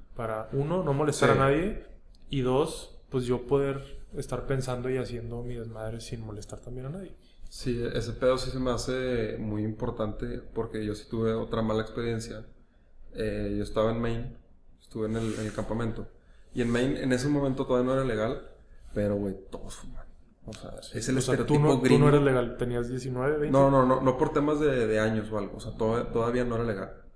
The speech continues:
Speaker 2: En
Speaker 1: Ah,
Speaker 2: Maine.
Speaker 1: en Maine, ok,
Speaker 2: Ajá,
Speaker 1: ok.
Speaker 2: no, no, no por la edad.
Speaker 1: Pero
Speaker 2: No, y
Speaker 1: todo
Speaker 2: yo,
Speaker 1: mundo
Speaker 2: no, y yo tenía veintiuno ahí, o sea, yo pisteé ahí como si nada.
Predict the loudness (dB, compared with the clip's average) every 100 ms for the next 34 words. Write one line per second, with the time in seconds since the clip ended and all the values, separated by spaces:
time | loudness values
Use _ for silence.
0 | -10 -2 2 2 2 0 -2 -2 -4 -2
1 | 0 0 -2 -2 -2 -4 -2 -4 -2 -2
2 | -2 -6 -14 -20 -20 _ _ -20 -20 -4
3 | 4 6 8 8 10 8 8 6 6 6
4 | 6 4 4 2 2 2 0 0 0 -2
5 | -4 -4 -6 -6 -8 -6 -6 -6 -6